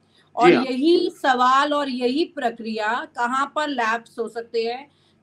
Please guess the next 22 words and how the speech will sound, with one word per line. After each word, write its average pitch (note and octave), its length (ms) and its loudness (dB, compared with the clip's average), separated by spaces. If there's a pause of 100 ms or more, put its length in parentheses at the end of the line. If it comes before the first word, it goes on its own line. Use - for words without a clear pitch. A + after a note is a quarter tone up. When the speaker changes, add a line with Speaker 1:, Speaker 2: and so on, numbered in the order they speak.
Speaker 1:
कहाँ C4+ 360 0
इसमें C#4+ 420 -4
खेल C#4 320 -2
हो A#3+ 120 4
सकता A#3 320 -4
है, B3+ 160 -2
ये D#4 100 -2 (100)
आखिरी D4 540 2
वक्त D4 380 -2
पर D4+ 160 -2
विपक्ष C4+ 440 -10
क्यों D4+ 140 -4
जागा F3 400 -6
इस D#3+ 260 -16
पर? E3 60 -14 (680)
Speaker 2:
देखिए, F#3 200 4
Speaker 1:
अच्छा E4+ 120 6
Speaker 2:
मैं D#4 100 6
Speaker 1:
खासा D#4 220 6
Speaker 2:
आपको, D4 260 -2
Speaker 1:
वक्त F4 200 -4
वो E4 200 4